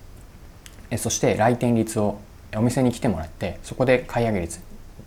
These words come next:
えっと、買ってくれる人を、えっと、より多くして、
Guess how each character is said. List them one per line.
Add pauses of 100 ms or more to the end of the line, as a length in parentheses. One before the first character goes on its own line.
(580)
え
っ
と、
買
っ
て
く
れ
る
人 (640)
を、 (580)
え
っ (100)
と、
よ
り
多
く
し
て、